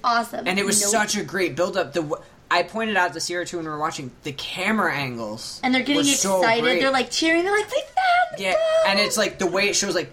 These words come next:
Speaker 2: it shows behind the boat. It's, it, it literally showed every angle
Speaker 1: Yeah,
Speaker 2: of the
Speaker 1: that
Speaker 2: boat,
Speaker 1: side version,
Speaker 2: but
Speaker 1: everything.
Speaker 2: in the vo-, boat. So we're sitting there and we're expecting to see this dead body. No, you get the Cropsey killer fucking popping out with his hedge clippers,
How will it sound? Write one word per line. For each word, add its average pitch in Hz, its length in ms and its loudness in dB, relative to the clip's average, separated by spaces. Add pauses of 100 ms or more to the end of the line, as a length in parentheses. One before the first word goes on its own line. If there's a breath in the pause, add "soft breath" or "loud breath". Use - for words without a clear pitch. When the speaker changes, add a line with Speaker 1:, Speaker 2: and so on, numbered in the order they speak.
(140)
Speaker 2:
it 170 140 -2
shows 190 160 -2
behind 170 480 -2
the 160 40 0
boat. 135 220 -2
It's, 175 220 -2 (160)
it, 202 240 0 (180)
it 190 220 -2
literally 233 380 0
showed 202 340 0 (160)
every 175 460 0
angle 156 320 -2
Speaker 1:
Yeah, 233 180 4
Speaker 2:
of 233 60 4
the 233 80 2
Speaker 1:
that 226 80 2
Speaker 2:
boat, 160 180 2
Speaker 1:
side 233 300 2
version, 233 720 -2
Speaker 2:
but 165 220 2
Speaker 1:
everything. - 240 -6
Speaker 2:
in 160 200 0
the 143 80 -2
vo-, 131 260 -2
boat. 131 380 -2 (260 loud breath)
So 175 280 2
we're 160 240 -2
sitting 220 340 0
there 170 100 2
and 156 120 -2
we're 151 80 0
expecting 185 540 -2
to 156 60 -8
see 165 160 -6
this 139 140 -8
dead 139 260 -8
body. 160 360 0 (160 soft breath)
No, 156 260 2
you 165 240 -4
get 247 220 0
the 170 80 -6
Cropsey 202 680 -2
killer 185 340 -6
fucking 160 380 -4
popping 202 480 0
out 170 260 0
with 156 200 -4
his 170 380 0 (280)
hedge 202 300 -4
clippers, 220 460 -4